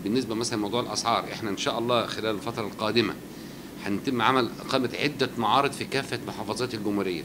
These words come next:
في مراكز الشباب، في الساحات الشعبية، وده بالتنسيق مع الاتحا-، الاتحاد العام للغرف التجارية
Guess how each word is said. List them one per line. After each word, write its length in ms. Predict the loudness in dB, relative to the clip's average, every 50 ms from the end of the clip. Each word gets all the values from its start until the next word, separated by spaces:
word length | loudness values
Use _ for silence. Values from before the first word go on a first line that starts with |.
| -6
في 60 | -4 -2
مراكز 380 | 0 0 0 0 -2 -2 -4
الشباب، 400 | -2 -2 -2 -2 -2 -2 -4 -4 -4
في 60 | -6
الساحات 380 | -8 -6 -6 -6 -4 -4 -4 -2
الشعبية، 480 | -2 0 2 2 2 2 0 -4 -4 -8 -12 -12 -12 -12 -12 -12 -4 -4
وده 160 | 0 0 2
بالتنسيق 560 | 0 0 0 0 -2 -2 0 -2 -4 -2 -2
مع 120 | -2 -2 -2
الاتحا-، 320 | -2 -4 -6 -6 -4 -2 0
الاتحاد 680 | 2 2 2 2 2 0 -2 -2 -4 -4 -6 -6 -4
العام 180 | 0 0 2 2
للغرف 240 | 2 2 0 -2 -2
التجارية 440 | -4 -4 -2 0 2 4 2 2